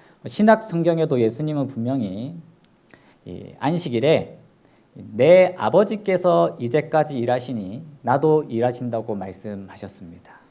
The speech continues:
따라서 우리는 이제까지 알았던 이 안식일을 쉬는 날에서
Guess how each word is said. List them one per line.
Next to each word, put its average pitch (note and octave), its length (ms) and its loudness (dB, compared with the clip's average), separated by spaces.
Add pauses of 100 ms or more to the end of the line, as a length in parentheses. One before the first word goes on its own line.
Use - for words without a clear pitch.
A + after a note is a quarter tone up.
(880)
따라서 G#3+ 320 6
우리는 E3+ 580 2
이제까지 F3 500 2
알았던 D#3 680 2 (420)
이 F#2 120 -16
안식일을 B2 580 -4
쉬는 C#3 360 -6
날에서 A#2+ 680 -4